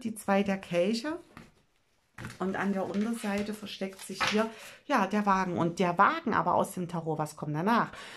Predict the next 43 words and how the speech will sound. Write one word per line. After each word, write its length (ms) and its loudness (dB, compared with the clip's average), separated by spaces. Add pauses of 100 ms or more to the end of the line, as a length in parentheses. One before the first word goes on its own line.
(160)
Und 80 -2
das 100 2
ist 200 -10
genau 260 4
das, 340 0
man 280 0
wird 320 4
jetzt 340 -2
aktiv, 540 -6
ne? 220 2 (260)
Also 200 -8
es 100 -10
kann 300 4
sein, 260 2
dass 140 0
es 160 -4
wahrscheinlich 460 2
Momente 400 0
gab 380 -2
oder, 240 -4
oder 240 -6
Zeiten 420 0
in 120 0
der 80 -4
Vergangenheit, 680 -2
wo 40 -6
du 140 -6
zwar 260 -4
geredet 600 0
hast, 300 0
aber 160 4
nicht 380 2
wirklich, 360 0 (460)
ähm, 260 6
aktiv 380 2
geworden 360 2
bist. 180 -2
So, 100 0
ne? 180 4
So 140 -4
diese 260 -2
Karte 300 0
dieser 360 2